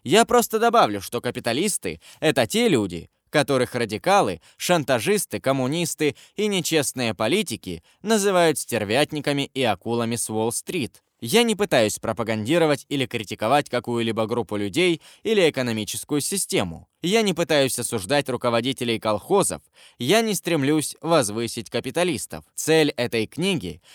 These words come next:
цель которой я искренне посвятил более четверти века, представить всем, кто стремится к новым знаниям, наиболее надёжную философию, благодаря которой люди могут накапливать богатство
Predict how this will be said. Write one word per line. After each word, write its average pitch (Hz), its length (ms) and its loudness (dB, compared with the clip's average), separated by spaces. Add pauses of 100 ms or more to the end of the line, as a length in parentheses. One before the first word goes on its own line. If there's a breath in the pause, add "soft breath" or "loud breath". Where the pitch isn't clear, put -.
(140 soft breath)
цель 214 320 4
которой 170 600 2
я 156 240 2
искренне 110 560 -2
посвятил 131 500 -2
более 123 360 2
четверти 117 480 -4
века, 104 480 -2 (320 soft breath)
представить 160 680 2
всем, 147 500 -2 (120)
кто 135 420 0
стремится 143 600 -4
к - 80 -10
новым 110 320 -2
знаниям, 101 600 -2 (240 soft breath)
наиболее 151 600 4
надёжную 117 540 -2
философию, 156 840 -2 (120)
благодаря 131 540 2
которой 110 580 0 (240 soft breath)
люди 208 360 2
могут 165 360 2
накапливать 117 560 0
богатство 123 640 0